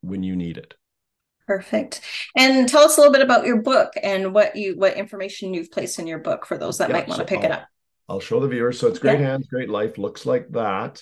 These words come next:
Speaker 2: And it even has
Speaker 1: Uh,
Speaker 2: your, your tool on it, which is
Speaker 1: Yeah, it has,
Speaker 2: exciting.
Speaker 1: it shows the Handmaster Plus right there. And it goes, some of the book,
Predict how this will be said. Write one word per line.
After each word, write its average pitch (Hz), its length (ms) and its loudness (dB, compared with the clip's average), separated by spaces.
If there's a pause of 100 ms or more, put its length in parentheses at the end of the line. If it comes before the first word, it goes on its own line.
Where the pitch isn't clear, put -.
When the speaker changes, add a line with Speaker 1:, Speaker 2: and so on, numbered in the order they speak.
(120)
Speaker 2:
And 196 80 -4
it 165 40 -4
even 214 180 0
has 240 220 2
Speaker 1:
Uh, 285 40 2
Speaker 2:
your, 254 240 0
your 220 240 -2
tool 220 340 -6
on - 160 -8
it, - 180 -8
which - 200 -20
is - 180 -18
Speaker 1:
Yeah, 170 140 4
it 151 80 6
has, 160 200 4
Speaker 2:
exciting. 156 40 0
Speaker 1:
it 147 80 -10
shows 165 260 -4
the 151 60 2
Handmaster 139 500 -2
Plus 110 300 -8
right 107 180 -4
there. 101 300 -2 (200)
And 147 140 0
it 165 60 0
goes, 180 320 -2
some 180 180 -2
of 185 80 -2
the 160 60 0
book, 147 380 0